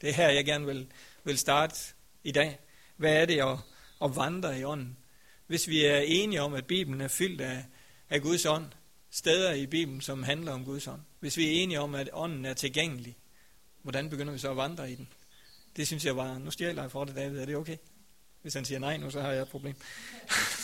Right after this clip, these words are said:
<laughs> Hvordan begynder vi at vandre i ånden? Hvad er det at, at gå i Guds ånd? Hvad vil det sige for os? Hvordan får Guds ånd den virkning,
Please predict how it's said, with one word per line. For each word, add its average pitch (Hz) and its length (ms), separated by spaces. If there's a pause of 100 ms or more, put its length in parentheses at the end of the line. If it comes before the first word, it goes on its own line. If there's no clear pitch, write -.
(180)
<laughs> - 2000
Hvordan 202 240
begynder 202 300
vi 175 80
at 160 120
vandre 165 360
i 143 40
ånden? 151 240 (1200)
Hvad 175 240
er 202 40
det 180 140
at, 139 220 (480)
at - 100
gå 175 380
i 170 160
Guds 151 280
ånd? 151 180 (600)
Hvad 160 120
vil 151 100
det 139 100
sige 180 360 (280)
for - 160
os? 139 340 (280)
Hvordan 165 240
får 170 440 (260)
Guds 175 240
ånd 165 220
den 156 200
virkning, 151 420